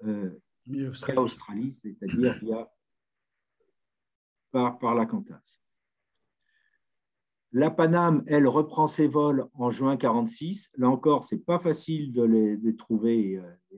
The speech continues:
Speaker 1: ce genre de pli, parce qu'il y a eu, cette fois-ci, aucun cachet spécial au départ de Nouméa. Donc, c'est en fonction de la date. Bon, là, là, là, ça a été marqué, euh, pre-, premier vol, euh, régulier. Là aussi, c'est un philatéliste qui a marqué, bon,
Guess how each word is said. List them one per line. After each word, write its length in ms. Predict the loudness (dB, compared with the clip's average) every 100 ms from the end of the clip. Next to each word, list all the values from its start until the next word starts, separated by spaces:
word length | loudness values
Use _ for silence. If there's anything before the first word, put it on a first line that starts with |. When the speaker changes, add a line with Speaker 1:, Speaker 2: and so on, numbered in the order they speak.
| -20 _ _
Speaker 1:
ce 220 | -18 -6 0
genre 200 | 2 2
de 100 | 2
pli, 220 | 2 2
parce 180 | 0 2
qu'il 120 | 4
y 80 | 6
a 40 |
eu, 120 | 6 4 0
cette 200 | -4 -4
fois-ci, 280 | -2 0 0
aucun 460 | 2 2 2 2 0
cachet 300 | -2 -2 -6
spécial 560 | -4 -6 -2 -2 0
au 60 | 0
départ 340 | -2 -2 -4
de 80 | -2
Nouméa. 480 | -4 -4 -6 -8 -8 _ _ _ _
Donc, 200 | 0 0
c'est 180 | 0 0
en 100 | 0
fonction 400 | 2 -4 -2 -2
de 60 | 2
la 100 | 2
date. 220 | 0 -4
Bon, 160 | -4 -2
là, 160 | -2
là, 320 | -4 -4 -6 -8
là, 380 | -4 -2 -2 -4 -12 _ _ _ _ _ _
ça 280 | _ -8 -6
a 40 |
été 180 | -2 0
marqué, 640 | 0 -2 0 4 4 4
euh, 80 | 0 -8 _ _ _ _ _ _ _ _ _ _
pre-, 260 | 2 2
premier 320 | 2 2 2
vol, 260 | 4 4 4
euh, 400 | 2 -2 -6 -6
régulier. 720 | -2 0 2 4 4 4 0 _ -2
Là 180 | 0 2
aussi, 460 | 0 -4 -4 -4 -6
c'est 120 | -6
un 140 | -6
philatéliste 640 | -2 0 2 2 0 -2 -6
qui 80 | -2
a 40 |
marqué, 440 | -2 -2 0 0 2
bon, 240 | 0